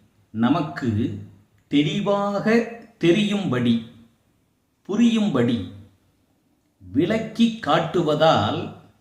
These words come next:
விளக்கு என பெயர் பெற்றது. விளக்குகள் இரண்டு வகை. வானில் பகலில் வரக்கூடிய கதிரவன்,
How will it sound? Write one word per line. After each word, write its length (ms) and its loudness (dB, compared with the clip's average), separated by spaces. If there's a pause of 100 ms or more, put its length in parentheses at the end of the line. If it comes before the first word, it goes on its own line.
(720)
விளக்கு 920 0
என 220 0
பெயர் 300 -4
பெற்றது. 380 -12 (1900)
விளக்குகள் 1000 0 (580)
இரண்டு 480 -2
வகை. 420 -6 (2250)
வானில் 760 0 (400)
பகலில் 560 6
வரக்கூடிய 840 0
கதிரவன், 640 2